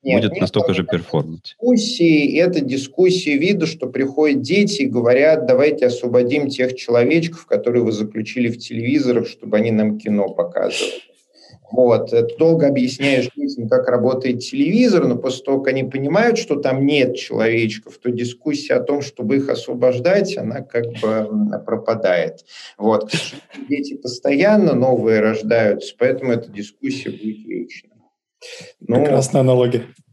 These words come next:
Speaker 1: да.
Speaker 2: Но решение для нее вроде щас прорабатывается в рамках пэпов.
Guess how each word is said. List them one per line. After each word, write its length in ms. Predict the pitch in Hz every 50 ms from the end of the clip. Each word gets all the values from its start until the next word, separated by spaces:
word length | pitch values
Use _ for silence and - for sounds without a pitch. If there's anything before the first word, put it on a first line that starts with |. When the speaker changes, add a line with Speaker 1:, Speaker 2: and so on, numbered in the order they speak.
| _ _ -
Speaker 1:
да. 160 | 95 92 - -
Speaker 2:
Но 400 | 92 104 107 107 104 95 95 92
решение 540 | 90 101 107 - - - 143 165 170 156
для 160 | 131 104 98 101
нее 240 | 104 101 107 139
вроде 220 | 143 135 131 120 110
щас 180 | - 127 120
прорабатывается 920 | - - - 117 120 135 139 123 85 73 - 80 73 73 71 - - - 73
в 40 | 76
рамках 360 | 82 80 78 - 73 - -
пэпов. 480 | - 139 170 170 - 135 113 - -